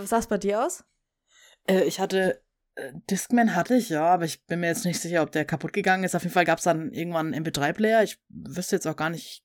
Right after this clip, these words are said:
Speaker 2: könnte sogar sein, dass ich hab mir einen selber gekauft.
Speaker 1: Mhm.
Speaker 2: Der hat zweiunddreißig Megabyte gehabt.
Speaker 1: Scheiße. Okay.
Speaker 2: Unfassbar.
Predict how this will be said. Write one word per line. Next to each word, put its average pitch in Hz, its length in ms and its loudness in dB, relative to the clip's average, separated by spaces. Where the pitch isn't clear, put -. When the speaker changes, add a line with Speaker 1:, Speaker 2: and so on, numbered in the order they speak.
Speaker 2:
könnte 220 220 -4
sogar 196 180 4
sein, 185 160 2
dass 185 120 -4
ich - 40 -8
hab - 100 0
mir 180 80 -2
einen 160 140 0
selber 147 260 0
gekauft. 214 460 -2
Speaker 1:
Mhm. 202 60 -12
Speaker 2:
Der 185 200 4
hat 180 380 2
zweiunddreißig 180 1200 0
Megabyte 160 800 0
gehabt. 135 400 -8
Speaker 1:
Scheiße. - 1000 -20
Okay. 226 140 -6
Speaker 2:
Unfassbar. 202 1160 4